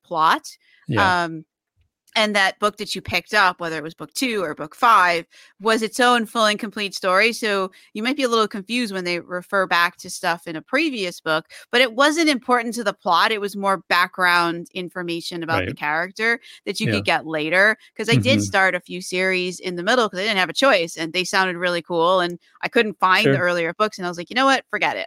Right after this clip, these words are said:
Speaker 1: I'm just gonna buy this and read this, and I'll just,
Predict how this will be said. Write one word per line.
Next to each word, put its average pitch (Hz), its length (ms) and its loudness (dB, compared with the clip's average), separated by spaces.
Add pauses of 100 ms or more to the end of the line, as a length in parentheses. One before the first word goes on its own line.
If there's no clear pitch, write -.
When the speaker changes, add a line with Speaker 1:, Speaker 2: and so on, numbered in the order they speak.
Speaker 1:
I'm 262 320 4
just 269 180 -4
gonna 233 200 -2
buy 196 220 4
this 185 200 -4
and 185 140 -6
read 170 200 -4
this, 175 260 -4
and 165 180 -8 (300)
I'll 196 100 0
just, 196 260 -10